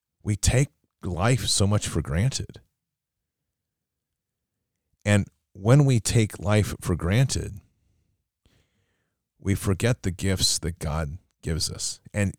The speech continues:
engagement in personal interaction, I don't think there's, and this is where I go back to Matthew eighteen twenty, "For where there, where two or three have gathered together in my name, I hear,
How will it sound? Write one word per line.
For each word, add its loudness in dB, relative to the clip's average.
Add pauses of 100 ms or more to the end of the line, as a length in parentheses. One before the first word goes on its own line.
(360)
engagement 2
in 4
personal 2
interaction, 0
I -6
don't -2
think -4
there's, -2 (1080)
and -4
this 4
is 0
where 2
I 0
go 0
back -4
to 0 (840)
Matthew 0
eighteen -2
twenty, 0
"For 4
where 4
there, 2 (160)
where 4 (100)
two 2
or 0
three 0
have -6
gathered -2
together -2
in 0
my 0
name, 2
I -2
hear, -2